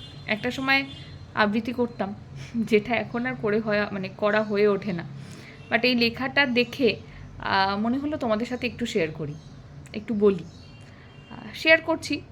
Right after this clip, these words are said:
আহ, আমার মতন অনেকেরই হয়তো লেখাটা মনে হবে যে মনের কথা।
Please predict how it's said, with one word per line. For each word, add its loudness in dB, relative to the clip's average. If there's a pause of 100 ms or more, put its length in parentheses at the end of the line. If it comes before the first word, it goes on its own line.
(180)
আহ, -4 (680)
আমার 2
মতন 0
অনেকেরই 0
হয়তো -2
লেখাটা 0
মনে 0
হবে -2
যে -2
মনের 0
কথা। -8